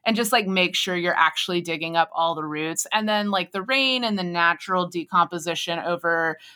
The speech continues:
you know, the ensuing year will eliminate a lot of those toxins that are left in the soil. Um, and a cool way that you can actually see this, and I say cool, not for the people it's happening to,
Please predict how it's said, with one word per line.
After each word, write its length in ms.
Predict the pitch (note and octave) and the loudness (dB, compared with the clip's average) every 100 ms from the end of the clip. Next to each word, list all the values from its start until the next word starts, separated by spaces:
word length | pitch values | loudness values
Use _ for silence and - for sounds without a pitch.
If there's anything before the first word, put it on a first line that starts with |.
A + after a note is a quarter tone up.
| _ _ _ | _ _ _
you 120 | F#3+ G3 | -2 0
know, 160 | D#3+ | 0
the 200 | D3+ F3+ | 0 0
ensuing 600 | F3+ F3+ - F3+ E3+ E3 | 0 -2 -2 -2 -2 -4
year 420 | D#3 D#3 D#3 D#3+ D#3+ | -4 -4 0 -2 0
will 300 | F3 E3 E3+ | 2 2 2
eliminate 400 | F3+ E3+ D#3+ D#3+ | 0 0 -2 0
a 80 | E3+ | -2
lot 340 | D#3 D3 C#3+ - | 2 2 2 -2
of 140 | F3+ | -8
those 220 | E3 D3+ - | -6 -6 0
toxins 540 | C#3 - - D#3 D3+ | 2 2 -2 -8 -6
that 80 | D#3+ | -4
are 100 | D#3 | -4
left 280 | C#3 C#3 D#3 | -4 -4 -6
in 120 | D#3 | -10
the 80 | D3+ | -8
soil. 680 | - C#3 C3 D3+ E3+ G#3 - _ _ - - - | -8 -6 -4 -2 -2 -4 -8 _ _ -20 -20 -6
Um, 240 | F#3+ F#3 F3+ | -2 -2 -2
and 200 | A#3 A3+ - _ _ A3 | -8 -8 -12 _ _ -2
a 80 | |
cool 280 | G#3 E4+ G4+ | 0 0 2
way 160 | F4 C4+ | 2 2
that 160 | G#3 G3 | 0 -4
you 140 | G3 | -4
can 100 | G3 | 0
actually 400 | E3+ E3+ - E3 | 2 2 0 -8
see 200 | D#3 E3 | -6 -6
this, 280 | D3+ D3+ - | -4 -4 -2
and 100 | G3+ | 0
I 160 | G3+ G#3 | 2 2
say 260 | G#3 D4 D4+ | 0 -4 -4
cool, 500 | - F#3 E3 D#3+ D3 | -2 2 2 0 6
not 200 | F#3+ A#3 | 6 6
for 100 | C#4 | 0
the 60 | A3 | -2
people 320 | G#3 E3+ D#3 | -4 -2 -2
it's 160 | D3 - | -4 -6
happening 640 | - D#3 D3+ D3 C3 F3 | 0 0 0 -4 -8 -10
to, 420 | - - G2 E3 | -12 -10 -8 -8